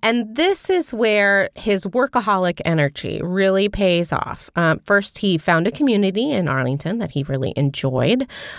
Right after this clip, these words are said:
Um, he made lots of friends and people happily posed for him. And, you know, he really developed friendships that he hadn't had before. Um, but the one thing that really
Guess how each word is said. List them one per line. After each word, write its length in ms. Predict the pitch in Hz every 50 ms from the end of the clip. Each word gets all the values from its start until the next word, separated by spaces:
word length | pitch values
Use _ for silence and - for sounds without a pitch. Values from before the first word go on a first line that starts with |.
| - -
Um, 500 | 185 180 180 180 170 175 175 175 - - _ _
he 480 | - 151 196 190 185 180 175 170 170 165 -
made 300 | 175 170 165 160 151 151
lots 400 | 156 160 165 208 294 - - -
of 120 | 294 254
friends 400 | - - 208 196 196 240 269 247
and 120 | 233 190 -
people 280 | - 180 156 - 139
happily 420 | 147 - 147 147 - - 120 92 -
posed 500 | - - 240 247 269 277 277 262 - -
for 280 | - - 254 254 247
him. 300 | 226 247 247 240 240 240 -
And, 400 | - 202 208 214 214 220 226 226 214 -
you 100 | 247 262
know, 200 | 196 165 185 196
he 400 | - - - 214 226 226 226 -
really 400 | - 202 220 240 269 294 285 262
developed 840 | 208 190 208 202 185 180 180 180 196 202 196 170 156 160 - - - - - - - - - _
friendships 600 | _ - 285 294 294 269 - - - - - - -
that 140 | - 165 165
he 300 | 185 180 180 170 160 160
hadn't 280 | 156 - 190 170 156
had 240 | 156 156 139 117 98
before. 420 | - 120 - - - - 69 69 - _ _ _ _ _ _ _ _ _ - - _ _ _ _ _ -
Um, 460 | 185 185 180 175 170 165 165 165 - _ _ _
but 180 | 180 196 185 -
the 80 | 185
one 420 | 185 185 196 226 277 302 320 311 285
thing 520 | - - - 160 131 123 - - 101 - _ _
that 120 | - 175 -
really 800 | - 220 247 269 311 330 339 349 349 359 359 349 330 339 320 311